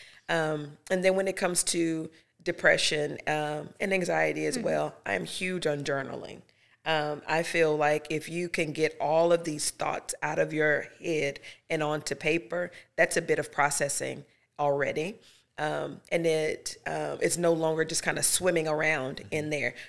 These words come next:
Speaker 1: You've put form to it. You've, uh, and handwriting it, I prefer. But then my younger clients like to put it in their phones
Speaker 2: Mm-hmm.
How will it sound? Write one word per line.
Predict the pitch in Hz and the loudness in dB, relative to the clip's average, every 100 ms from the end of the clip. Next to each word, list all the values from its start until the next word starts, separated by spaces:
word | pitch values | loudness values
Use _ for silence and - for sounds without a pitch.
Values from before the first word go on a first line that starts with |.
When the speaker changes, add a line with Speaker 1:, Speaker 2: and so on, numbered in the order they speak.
| - | -10
Speaker 1:
You've | 175 170 | -8 -4
put | - 160 | -2 -2
form | - 156 156 151 147 | -2 0 0 0 -2
to | - 143 | -2 -2
it. | 143 - | -2 -4
You've, | 151 151 147 - - | -10 -14 -14 -10 -4
uh, | 147 151 | -4 -2
and | - 165 | -2 -2
handwriting | 202 185 170 156 147 147 156 | 2 4 4 2 0 0 -2
it, | 151 - | -4 -2
I | 151 | -2
prefer. | 151 151 - 151 151 | -2 -2 0 0 0
But | 156 156 | -4 -4
then | 165 156 151 - - - | -4 -4 -4 -8 -18 -4
my | 160 | 0
younger | 156 160 170 170 | 2 2 2 2
clients | 170 165 160 165 - | 2 0 0 0 -2
like | 160 | -2
to | - | -2
put | 170 | -4
it | 156 | -2
in | 156 147 | -4 -4
their | 139 | -6
phones | - 156 160 196 196 | -2 -2 0 -2 -2
Speaker 2:
Mm-hmm. | 190 | -4